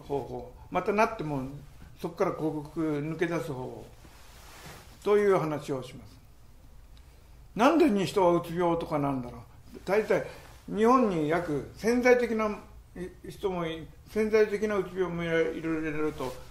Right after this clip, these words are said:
約一千万人いると言われてます。ま、ましてや今回のコロナでさらに増えたでしょう。全世界には約三十五億人いると言われてます。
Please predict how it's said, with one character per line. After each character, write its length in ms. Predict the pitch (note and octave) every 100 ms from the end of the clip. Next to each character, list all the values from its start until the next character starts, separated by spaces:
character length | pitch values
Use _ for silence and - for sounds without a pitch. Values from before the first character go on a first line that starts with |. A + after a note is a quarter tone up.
| -
約 220 | - F#3+ E3
一 140 | D3+
千 260 | - A#3 A#3+
万 160 | A#3+
人 120 | G3+
い 40 | D#3
る 80 | C#3+
と 120 | C3
言 60 |
わ 60 | B2
れ 60 | A2
て 100 | -
ま 60 |
す。 40 | G#2+ - - - - - - - - - - -
ま、 120 | F3+ G#3+
ま 160 | A#3+
し 40 | G3
て 60 |
や 60 | G3
今 200 | F#3 A3
回 160 | G3+
の 120 | E3 C#3+
コ 100 | E3+
ロ 100 | D#3+
ナ 180 | D3+
で 140 | C#3 C#3
さ 140 | F#3+
ら 100 | G3+
に 120 | F3
増 120 | C3+ C#3
え 60 |
た 80 | C#3
で 60 | A#2 G#2+
し 80 |
ょ 40 | A#2+ - - - - - - - - - - - - - - - - -
う。 40 |
全 260 | E3 C#4 C#4
世 120 | G3
界 200 | G#3 G3
に 80 | F3
は 60 | E3
約 220 | F#3 -
三 300 | - G3+ A3
十 120 | D#3
五 180 | C#3+ D#3+
億 160 | F3
人 140 | G3 F#3
い 60 |
る 80 | E3
と 100 | C#3+
言 100 | B2+
わ 60 | A#2
れ 60 |
て 100 | -
ま 60 |
す。 60 | -